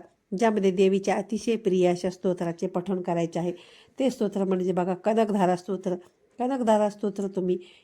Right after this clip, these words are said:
YouTube-वरती लावूनसुद्धा ऐकू शकता की, बघा, Google-वरती सर्च केलं तर अगदी सहज तुम्हाला ते मिळून जाईल. त्याही तुम्ही पठण किंवा श्रवण देखील करू शकता. बघा, ही सेवा करायची आहे. ही सेवा केल्याने गुरुपुष्यामृत योगावरती देवी लक्ष्मी प्रसन्न होते.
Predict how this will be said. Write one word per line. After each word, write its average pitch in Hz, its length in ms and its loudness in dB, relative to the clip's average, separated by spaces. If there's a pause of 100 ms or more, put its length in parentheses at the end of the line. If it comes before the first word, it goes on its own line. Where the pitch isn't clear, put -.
(140)
YouTube-वरती 214 580 2
लावूनसुद्धा 180 520 0
ऐकू 196 280 -6
शकता 175 320 -6
की, 165 180 -10 (520)
बघा, 220 320 2
Google-वरती 208 560 2
सर्च 202 280 -2
केलं 196 200 2
तर 226 100 -4
अगदी 208 200 -2
सहज 190 360 0 (180)
तुम्हाला 180 340 -2
ते 254 160 -2
मिळून 190 340 2
जाईल. 170 200 0 (460)
त्याही 240 200 0
तुम्ही 226 240 -2
पठण 202 400 -2
किंवा 214 240 -4
श्रवण 185 360 -2
देखील 185 260 -4
करू 190 220 -2
शकता. 180 300 -8 (460)
बघा, 247 120 -2
ही 220 180 -2
सेवा 208 260 0
करायची 185 420 0
आहे. 185 140 -4
ही 220 160 -2
सेवा 208 240 -4
केल्याने 190 360 0
गुरुपुष्यामृत 208 760 -2
योगावरती 175 540 0 (420)
देवी 233 280 2
लक्ष्मी 220 320 -6
प्रसन्न 190 420 -2
होते. 185 340 -2